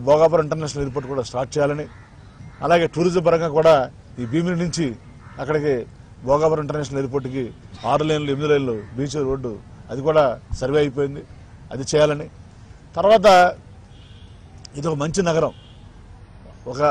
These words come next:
కాస్మోపాలిటన్ కల్చర్ ఉన్న నగరం. దీన్ని మనం కనుక పరిపాలన రాజధాని చేసుకుంటే మన విశాఖపట్నం మిగిలిన పక్క రాష్ట్రాలు ఉన్నటువంటి బెంగళూరు కానీ, చెన్నై కానీ, హైదరాబాద్ కానీ అలాంటి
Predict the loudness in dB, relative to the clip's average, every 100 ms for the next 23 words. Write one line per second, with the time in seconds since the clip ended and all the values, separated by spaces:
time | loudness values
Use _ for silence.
0 | 2 0 0 0 -2 -2 -6 -6 -6 -4
1 | -2 -4 -6 -16 -20 -20 -20 -20 -20 -20
2 | -14 0 0 4 4 2 0 -4 -18 -20
3 | -10 -2 0 0 0 0 0 2 4 4
4 | 4 0 -2 -6 -6 -2 -2 -2 -8 -20
5 | -20 -20 -20 -4 0 2 0 4 6 6
6 | 4 0 -2 -4 -4 -8 -20 -20 -20 -20
7 | -20 -14 -4 0 0 0 0 2 2 0
8 | -4 -4 -4 -4 -6 -8 -6 -2 0 0
9 | -2 -4 -8 -16 -8 -6 -2 0 0 -4
10 | -8 -18 -20 -8 -2 2 4 2 0 -4
11 | -8 -16 -20 -20 -20 -4 2 2 2 0